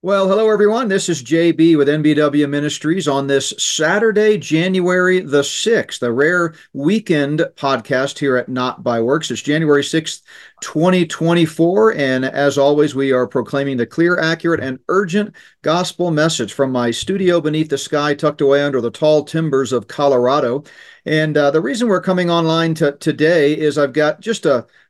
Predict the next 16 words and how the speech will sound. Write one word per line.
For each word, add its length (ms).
a 100
wonderful 720
guest, 540
uh, 180
who 180
I 200
have 340
admired 560
and 160
benefited 580
from, 460
from 240
afar 600
for 160
many 400
years, 480